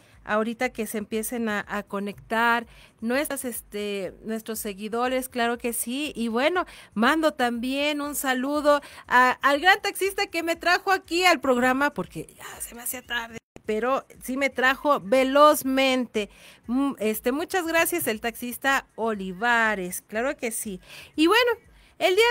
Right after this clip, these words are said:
de hoy, fíjense, eh, vamos a comenzar una, este, de una manera un poquito diferente,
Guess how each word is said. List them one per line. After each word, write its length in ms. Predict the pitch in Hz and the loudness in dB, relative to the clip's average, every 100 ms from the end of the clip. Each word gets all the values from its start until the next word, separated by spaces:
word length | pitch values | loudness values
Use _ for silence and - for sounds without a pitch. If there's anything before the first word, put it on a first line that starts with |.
| 415 | 4
de 100 | 381 | 2
hoy, 80 | 392 | 2
fíjense, 440 | 403 403 359 - - | 0 0 -2 -4 0
eh, 540 | 233 226 226 226 226 | 2 4 2 0 0
vamos 300 | 277 330 403 | -2 -2 0
a 80 | 349 | -2
comenzar 760 | - - 233 226 277 269 277 - | -4 -6 -4 -2 2 2 2 -2
una, 640 | 247 254 269 277 262 247 | -4 -4 -2 0 2 2
este, 800 | 208 196 - - 196 190 190 185 190 | 0 -4 -10 -8 -6 -4 -4 -6 -8
de 300 | 214 226 226 | -4 -2 0
una 160 | 262 | -2
manera 320 | 262 233 233 | -4 -4 -4
un 40 | 247 | -4
poquito 360 | 247 214 254 | -8 -6 -4
diferente, 840 | 247 214 208 214 226 220 - 220 | -4 -6 -6 -4 -4 -6 -8 -8